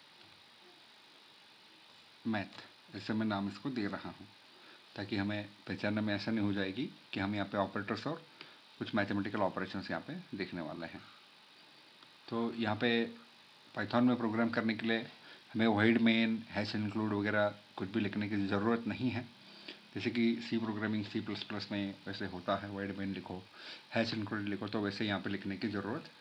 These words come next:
नहीं है। तो देखिए, हमें यहाँ पे क्या करना है, simply दो variables create करने हैं, a equal to ten यहाँ पर मैं कर रहा हूँ और b equal to, b equal to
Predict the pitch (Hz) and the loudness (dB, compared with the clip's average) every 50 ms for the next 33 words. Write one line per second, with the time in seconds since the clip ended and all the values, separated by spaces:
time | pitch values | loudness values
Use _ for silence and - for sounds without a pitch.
0 | - 113 104 101 98 92 85 - - - - - - - - - - - - - | -6 -4 -4 -4 -4 -6 -8 -10 -14 -20 -20 -20 -20 -20 -20 -20 -20 -20 -20 -20
1 | - - - - - - - 120 120 107 117 160 143 120 120 131 135 139 135 127 | -20 -20 -20 -20 -12 -4 0 2 2 4 4 4 4 4 4 4 4 4 4 4
2 | 120 131 131 127 123 - - - - 113 113 104 117 107 107 107 98 117 120 110 | 4 4 2 2 0 -2 -4 -2 0 2 2 2 0 0 0 0 0 0 -2 -2
3 | - - 92 92 113 131 - - - - - - - - - - - - - - | -2 -4 -4 -2 -2 -4 -4 -6 -10 -16 -20 -20 -20 -20 -20 -20 -20 -20 -16 -8
4 | - 107 123 131 110 101 101 104 117 117 131 131 131 - - 120 123 127 131 - | 0 4 4 4 6 6 6 6 6 6 4 2 0 0 0 0 0 0 2 2
5 | 127 113 117 117 117 117 - - - - - - - - - - - - - 110 | 0 2 2 2 0 -2 -4 -10 -14 -20 -20 -20 -20 -20 -20 -20 -16 -8 -4 -2
6 | 113 110 110 - - 110 104 101 113 123 160 165 - - - - - - - - | -2 -2 -2 -2 -2 -2 -2 0 0 -2 -2 -4 -8 -16 -20 -20 -20 -20 -20 -20
7 | - - - - - - - - - - - - 117 120 123 123 120 113 107 110 | -20 -20 -20 -20 -20 -20 -20 -20 -20 -8 -2 2 4 6 6 6 6 4 2 0
8 | 117 110 110 107 - 107 104 104 98 104 101 95 131 - - - - - - 98 | 0 -2 -2 -2 -2 -4 -2 -4 -2 -2 -4 -4 -4 -6 -10 -14 -20 -14 -8 -6
9 | 95 98 98 98 - - - - - 101 98 110 104 98 101 - 101 95 92 92 | -4 -4 -4 -6 -10 -16 -16 -14 -12 -6 -2 0 0 0 0 0 -2 -4 -2 -2
10 | - 160 185 - - - - - - - - - - - - - - - - - | -4 -4 -6 -6 -10 -18 -20 -20 -20 -20 -20 -20 -20 -20 -20 -20 -20 -20 -20 -20
11 | - - - - - - - - - - - - - - - - - - - - | -20 -20 -20 -20 -20 -20 -20 -20 -20 -20 -20 -20 -20 -20 -20 -20 -20 -20 -20 -20
12 | - - - 98 101 104 101 95 - - 90 87 90 - 151 185 | -16 -14 -8 -4 0 0 0 0 -2 -4 -6 -8 -6 -6 -8 -8